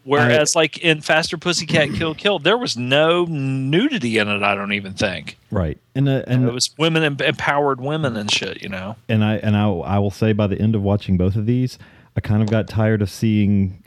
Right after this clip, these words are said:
Speaker 2: uh, Kitten Natividad naked.
Speaker 1: Yeah,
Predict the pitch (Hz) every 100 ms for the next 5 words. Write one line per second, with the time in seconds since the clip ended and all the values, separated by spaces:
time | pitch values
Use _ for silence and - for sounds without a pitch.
0 | _ 92 90 90 87 85 107 - _ _
1 | _ _ - - - 120 107 107 101 90
2 | 104 95 98 98 92 98 92 76 78 -
3 | - _ _ _ - 269